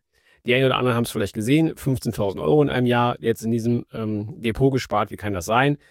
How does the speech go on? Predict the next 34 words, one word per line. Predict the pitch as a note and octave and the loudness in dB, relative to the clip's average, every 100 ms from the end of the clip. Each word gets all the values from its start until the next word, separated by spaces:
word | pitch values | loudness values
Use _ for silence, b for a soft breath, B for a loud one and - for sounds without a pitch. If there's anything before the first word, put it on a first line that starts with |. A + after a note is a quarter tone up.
| b b | b b
Ja, | G#2+ A#2+ | 0 0
elf | D3+ - | 0 -4
Prozent | A#2 - A2 | -6 -4 -4
Rendite, | G#2 G#2 B2+ - | -4 -6 -6 -6
aber | A2 A2 | -2 -2
die | G#2 | -4
Sparrate | - A2 - C3+ B2+ | -6 -4 0 0 0
beträgt | G#2+ - A2+ - | -6 -6 -6 -6
ja | - | -8
auch | F#2+ | -8
tausend | - - A#2+ C3 C#3 C3+ | -10 -2 2 4 2 0
Euro | - C3+ B2 B2 | -2 0 2 -2
pro | C#3+ | -2
Monat. | D3+ F#3+ G2 D2+ - _ b b b b | 0 2 0 -4 -14 _ b b b b
Und | B2+ | 0
ich | B2 | 4
weiß, | C3 D#3+ | 4 2
dass | D3+ - | -2 -2
viele | D3 C#3 | 0 2
sagen, | B2+ B2 B2 | 2 2 2
„Ja, | A#2+ B2+ B2+ - - | 4 4 4 -2 -10
tausend | B2+ B2+ B2 | -2 0 0
Euro | B2 | -2
kann | - A#2 | -2 -4
ich | G#2+ | -4
nicht | G#2 | -6
sparen.“ | - C3+ B2+ D3+ b b b b | -4 -2 -2 -4 b b b b
Ich | - - | -8 0
bin | C#3 | 4
damit | C3 C3 A#2+ | 6 4 4
ja | A#2 | 2
auch | C#3+ | 2
nicht | C#3 A#2 | 0 -2
gestartet. | - - D2+ D#2 - | -6 -6 -8 -8 -14